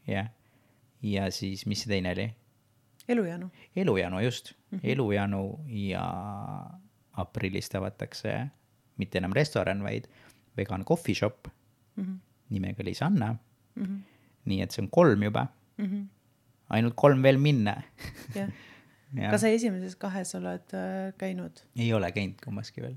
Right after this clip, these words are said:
Speaker 2: Mhm.
Speaker 1: Aga kuhu ma lähen, sellepärast et mis puudutab, äh, Beyond Meati, siis Beyond Meat ei ole enam nüüd ainult Oissus,
Speaker 2: Jah.
Speaker 1: vaid ka Veegmašiinis.
Speaker 2: Mhm.
Speaker 1: Nii et seda ma lähen, söön seal ka ilmselt korra.
Speaker 2: Jah.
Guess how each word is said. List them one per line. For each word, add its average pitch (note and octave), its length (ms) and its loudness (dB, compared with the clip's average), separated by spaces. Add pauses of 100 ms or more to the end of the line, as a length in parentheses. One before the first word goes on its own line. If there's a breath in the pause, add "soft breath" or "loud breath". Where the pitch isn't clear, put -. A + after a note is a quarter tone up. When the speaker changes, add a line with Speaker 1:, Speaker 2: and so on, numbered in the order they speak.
(120)
Speaker 2:
Mhm. F#3 300 -12 (680 loud breath)
Speaker 1:
Aga G#2 220 2
kuhu A#2+ 160 0
ma G#2+ 140 2
lähen, C3 280 4
sellepärast G2 480 -2
et G#2 220 -4
mis G#2+ 120 -2
puudutab, G2 520 0
äh, F#2+ 160 2
Beyond A#2+ 360 2
Meati, G2 360 -2
siis G2+ 160 -6
Beyond A2 300 2
Meat G#2 300 -2
ei G2 220 2
ole G2 160 0
enam G2+ 220 -2
nüüd G2 260 -4
ainult G#2 400 0
Oissus, B2 440 0 (280)
Speaker 2:
Jah. F#3+ 140 -4 (180)
Speaker 1:
vaid F#2+ 260 0
ka F#2 220 0
Veegmašiinis. G#2+ 840 -2 (160)
Speaker 2:
Mhm. F#3+ 280 -8 (120)
Speaker 1:
Nii G2+ 140 -4
et G2+ 80 -8
seda G#2 220 -2
ma G2 140 -2
lähen, G#2+ 580 -4
söön G2+ 300 -4
seal F#2+ 260 0
ka F#2+ 100 0
ilmselt A#2+ 440 -6
korra. G#2+ 260 -2 (640)
Speaker 2:
Jah. F#3 160 -6